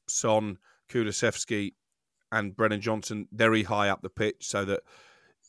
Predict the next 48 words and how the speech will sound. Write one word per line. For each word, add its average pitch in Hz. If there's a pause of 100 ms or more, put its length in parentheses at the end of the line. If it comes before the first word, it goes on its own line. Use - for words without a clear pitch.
(240)
if -
Arsenal 110
were 98
coming 104
forward, 104
they 98
had 104
the 110
opportunity 104
to 98
try 101
and 98
spring 107
the 98
counter. 104 (300)
But 117
obviously 120
he 107
did 110 (240)
hobble 113
off, - (100)
um, 98
with 101
a 101
muscular 101
problem. 95 (220)
Um, 90
so 98
I 98
don't 104
know 98
if 95
he'll 104
be 92
fit -
for 101
this 101
game. 104 (240)
If 113
he 110
is, 113
I'd 104
definitely 101
start 104
him. 101 (320)
Uh, 87
I 98
think 101